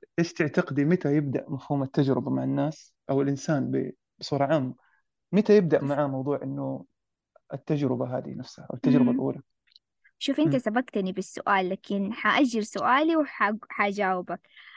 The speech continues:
Speaker 2: أتوقع
Speaker 1: أوكي.
Speaker 2: إنه موضوع أو مبدأ التجربة يبدأ معانا من نشأتنا وإحنا أطفال. ما تس-،
Speaker 1: مم.
Speaker 2: ما تفتكر لما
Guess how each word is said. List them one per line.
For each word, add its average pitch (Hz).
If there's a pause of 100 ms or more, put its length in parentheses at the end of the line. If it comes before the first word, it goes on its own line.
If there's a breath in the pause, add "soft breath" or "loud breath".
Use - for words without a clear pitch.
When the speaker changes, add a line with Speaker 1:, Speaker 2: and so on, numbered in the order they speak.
(360 loud breath)
Speaker 2:
أتوقع 339
Speaker 1:
أوكي. -
Speaker 2:
إنه 226 (1200)
موضوع 240 (640)
أو 190 (420)
مبدأ 220 (680)
التجربة 277
يبدأ 330
معانا 294 (440)
من 240
نشأتنا 285
وإحنا 254
أطفال. 208 (1080)
ما 330
تس-، 349
Speaker 1:
مم. 285
Speaker 2:
ما 320
تفتكر 311
لما 208